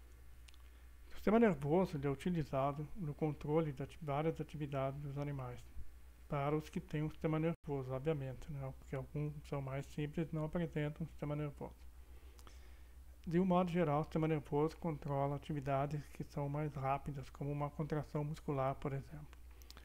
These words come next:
E atividades mais lentas ficam a cargo do sistema endócrino para os animais que têm sistema endócrino, que nós vamos ver mais tarde.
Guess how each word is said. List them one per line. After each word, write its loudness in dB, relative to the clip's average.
E 4
atividades 4
mais 4
lentas 4
ficam 0
a 0
cargo 0
do 0
sistema 0
endócrino 4
para 4
os 2
animais 2
que -8
têm -2
sistema 0
endócrino, 0
que -10
nós -4
vamos -6
ver -2
mais -2
tarde. -6